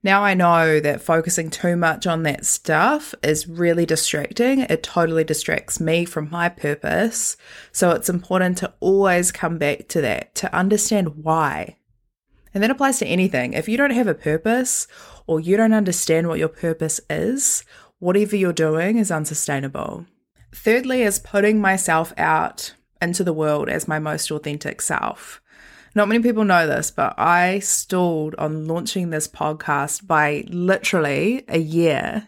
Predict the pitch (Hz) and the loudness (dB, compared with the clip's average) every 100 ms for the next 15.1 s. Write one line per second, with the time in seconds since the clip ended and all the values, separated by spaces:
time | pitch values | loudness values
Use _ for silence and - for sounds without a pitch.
0 | - 175 165 165 - 214 214 226 208 214 | -2 0 2 0 0 -2 2 2 2 -2
1 | - 190 180 175 156 147 - 143 - - | -4 -2 -2 -4 -6 -6 0 0 0 -2
2 | 160 151 - 185 180 202 240 233 185 160 | 0 0 0 -4 0 2 2 2 0 -2
3 | 165 165 165 147 - _ - 165 160 147 | 0 0 0 -4 -10 _ -4 0 0 0
4 | 151 151 151 139 135 147 - 147 160 156 | -2 0 0 -2 -4 -6 -6 -6 -4 0
5 | 170 156 156 151 143 131 127 _ _ - | 2 2 0 0 2 -2 -8 _ _ -2
6 | 156 156 143 160 151 202 180 170 156 156 | 2 2 2 0 -6 -4 -4 -2 -2 0
7 | 147 151 151 143 - 262 254 240 226 226 | -4 -6 -8 -4 0 2 4 4 2 0
8 | 180 170 160 175 170 151 - - - 247 | -2 -4 -2 -4 -6 -10 -10 -12 -4 -2
9 | 240 233 - - - - - _ _ 185 | 0 -2 -6 -20 -20 -20 -20 _ _ 0
10 | 190 190 - 196 196 202 240 233 175 165 | 2 0 0 0 2 2 2 0 -2 0
11 | 170 165 208 214 175 185 - 160 - - | 0 2 0 0 -2 -2 -2 -4 -2 0
12 | 220 226 214 180 190 - 175 180 175 160 | 2 2 -2 -4 -4 -2 -2 -2 0 0
13 | 165 175 - 180 - 175 - 170 165 175 | 0 -2 -2 -4 -2 -4 -2 -2 0 0
14 | 165 - 170 - 151 143 175 170 - - | -2 -2 -6 -8 -8 -4 -2 -2 -4 -6